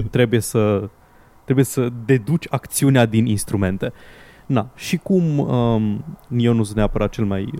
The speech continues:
Speaker 2: uh, musically inclined, m-a ajutat prietena mea Mădă și am workshopuit, uh, ieri seară o melodie și sperăm să vă placă mai mult decât aia de data trecută.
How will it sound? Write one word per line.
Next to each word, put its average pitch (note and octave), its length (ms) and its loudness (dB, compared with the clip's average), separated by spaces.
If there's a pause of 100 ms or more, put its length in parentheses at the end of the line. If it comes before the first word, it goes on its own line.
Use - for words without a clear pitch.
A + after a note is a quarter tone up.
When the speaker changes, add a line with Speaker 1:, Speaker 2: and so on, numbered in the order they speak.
(100)
Speaker 2:
uh, - 80 -6 (300)
musically A2+ 680 -2
inclined, G#3 680 0
m-a C#3+ 140 -2
ajutat A2+ 280 -4
prietena G#2+ 220 0
mea G2+ 120 2
Mădă D#3 320 2
și B2+ 200 -2
am A2+ 360 0
workshopuit, A#2 680 0
uh, G#2 160 2
ieri G#2 140 0
seară A2+ 240 2
o G#2 40 2
melodie G2+ 360 2
și A#2+ 400 0
sperăm A2+ 380 0
să A#2 100 -2
vă G#2 120 0
placă A2 280 0
mai G2+ 120 2
mult G#2 180 2
decât G#2 220 -2
aia G#2 140 4
de G#2+ 120 -6
data G2+ 220 0
trecută. G#2+ 380 0